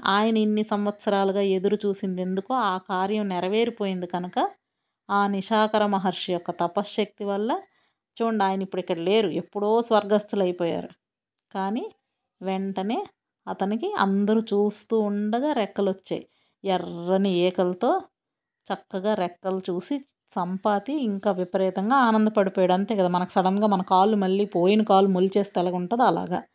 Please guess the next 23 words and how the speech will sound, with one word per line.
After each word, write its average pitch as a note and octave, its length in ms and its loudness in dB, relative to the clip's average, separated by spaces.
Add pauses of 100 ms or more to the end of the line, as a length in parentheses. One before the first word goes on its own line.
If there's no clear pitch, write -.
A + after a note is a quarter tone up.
(600)
అంత F#3+ 500 -2
ఆనందపడిపోయి, G3+ 1200 0 (500)
"మిత్రులారా, G#3+ 680 0
మీరు G3+ 280 0
రావడం G#3+ 460 2
వల్ల G#3 260 2
నాకు A3 300 -2
ఇలా, F#3+ 340 4 (880)
ఆయన G3 200 -2
ప్రభావం G3 540 4
వల్ల G#3 180 6
మళ్ళీ G3+ 440 4
నా G3 420 2
రెక్కలు G3+ 360 -2
వచ్చాయి. A#3 320 -6
నేను G3+ 200 -2
మంచి G#3 380 -2
యంగ్గా G#3+ 640 0
ఉన్నప్పుడు A3 500 -2
నేను F#3+ 220 -2
ఎంత G3+ 240 -4
స్ట్రాంగ్గా G#3+ 600 2
ఉండేవాడినో, G3 800 0